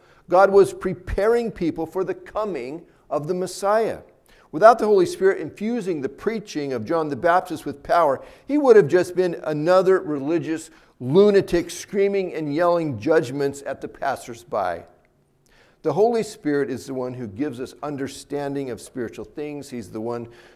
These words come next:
who convicts us of sin. He's the one who brings life-changing awareness of our need for a Savior in our own life. And when, when you share your faith with someone, it's the Holy Spirit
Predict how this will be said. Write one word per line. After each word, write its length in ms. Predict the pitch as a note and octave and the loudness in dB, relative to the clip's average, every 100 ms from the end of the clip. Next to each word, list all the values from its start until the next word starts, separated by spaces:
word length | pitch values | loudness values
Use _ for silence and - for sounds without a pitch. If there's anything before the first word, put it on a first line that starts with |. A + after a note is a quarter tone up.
| - | -6
who 160 | C#3 | -6
convicts 480 | C#3 C#3+ A#2 D#3 D#3 | -4 -6 -4 -4 -4
us 140 | C#3+ | -10
of 180 | - A#2 | -10 -12
sin. 440 | - - E3 D#3+ D3 | -12 -10 -6 -4 -4
He's 260 | C#3 G#2 | -6 -6
the 80 | B2 | -6
one 180 | B2+ B2 | -6 -4
who 180 | C3 A#2+ - _ - | -6 -8 -14 _ -16
brings 520 | B2 D3 E3+ D3+ C#3 - - | -6 -2 -2 -2 -8 -12 -4
life-changing 920 | C#3 D3+ D#3 - - E3 D3 C3+ C#3 | 2 4 2 -2 -8 -6 -6 -6 -6
awareness 800 | A#2+ A2+ D#3 D#3+ E3 E3+ E3 | -4 2 4 6 4 0 -2
of 200 | - C#3 | -4 -2
our 120 | B2 A#2+ | 0 -2
need 500 | B2+ C#3 D#3 E3 E3 | -4 -4 -2 -4 -4
for 180 | A#2+ | -4
a 80 | A2+ | -4
Savior 680 | A2+ - D#3+ D#3+ D#3 D#3+ E3 - _ _ _ _ _ _ _ _ _ - - | -8 -6 -2 -2 -2 -6 -8 -14 _ _ _ _ _ _ _ _ _ -20 -14
in 100 | D3 | -8
our 140 | C#3+ | -4
own 180 | D3 D3 | -4 -2
life. 380 | C#3 D#3 D3 - | -2 -2 -4 -8
And 200 | B2 A#2 - _ _ - | -12 -12 -14 _ _ -6
when, 220 | D#3 D3 | -6 -4
when 200 | C#3+ D#3 | -6 -4
you 160 | E3 | -4
share 480 | D#3 - F3 D#3+ D3+ - | -6 -2 2 2 0 -8
your 240 | D3+ E3 E3+ | -2 0 0
faith 340 | F3 F3 C#3 | 2 0 0
with 140 | C3+ - | -6 -10
someone, 320 | D3 B2+ A2 | -8 -10 -8
it's 220 | F#3 F3 | -8 -6
the 100 | G3 | -8
Holy 320 | F#3+ G3 G#3 | -6 -6 -6
Spirit 720 | G3 - - B3 C4+ C#3+ - | -10 -14 -10 -6 -6 -6 -10